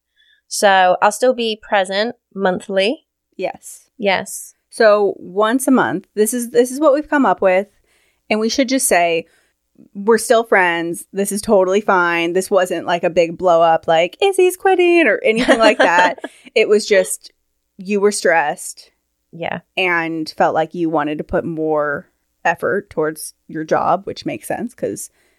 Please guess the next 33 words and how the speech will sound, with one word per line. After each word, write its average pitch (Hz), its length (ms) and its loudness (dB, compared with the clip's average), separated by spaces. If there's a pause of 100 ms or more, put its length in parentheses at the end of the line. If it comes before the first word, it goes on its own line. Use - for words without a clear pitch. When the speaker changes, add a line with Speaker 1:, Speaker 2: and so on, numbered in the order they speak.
(120)
Speaker 2:
it's - 120 -10
what 175 120 -2
you've 160 160 -8
been 147 160 -6
wanting, 151 340 -6
but - 220 -6
then 104 120 -8
also 123 380 -2
it 80 100 -2
pays - 200 -10
the - 80 -14
bills. 202 360 -2
Speaker 1:
It 277 140 -6
does 180 220 0
pay 196 160 -6
the 208 80 -8
bills. 170 260 0
Speaker 2:
So, 175 320 4
Speaker 1:
That 175 140 2
is 403 80 8
Speaker 2:
yeah. - 120 2
Speaker 1:
correct. 254 320 2
Speaker 2:
<laughs> 381 60 6
So 349 500 2
that 214 140 4
makes 285 240 0
sense. 185 280 2 (520)
And 214 180 -6
so 220 680 4 (1040)
you're 214 180 0
gonna 233 180 0
scale 226 420 0
back 156 540 -2